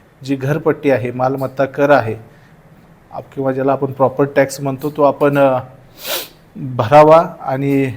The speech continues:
महापालिकेला सहकार्य करावे. जे नागरिक सकारात्मक पद्धतीने प्रतिसाद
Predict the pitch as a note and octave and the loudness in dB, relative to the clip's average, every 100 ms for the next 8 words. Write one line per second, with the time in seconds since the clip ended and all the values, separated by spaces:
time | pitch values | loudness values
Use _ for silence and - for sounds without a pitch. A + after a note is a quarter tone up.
0 | - C3 B2+ C#3 C#3 C3+ C3+ C3+ C3+ C3 | -10 -4 -2 0 0 0 -2 0 2 2
1 | B2+ - - A#2+ - C#3+ C#3 C#3 C3+ C3 | 0 -4 -2 0 2 2 4 0 0 0
2 | C3 E3 - - _ _ _ _ - B2+ | 0 -6 -10 -20 _ _ _ _ -16 -2
3 | D#3+ E3 E3 D#3+ D#3 D3 C#3+ D3+ D#3 - | 2 4 2 0 0 2 2 -2 -2 -2
4 | C3+ D3 D3 D3+ D3 D3 C#3 C#3+ D3 D3 | 2 2 2 0 -6 -4 -2 -2 -6 -8
5 | C3 C#3+ - D3 | -10 -10 0 0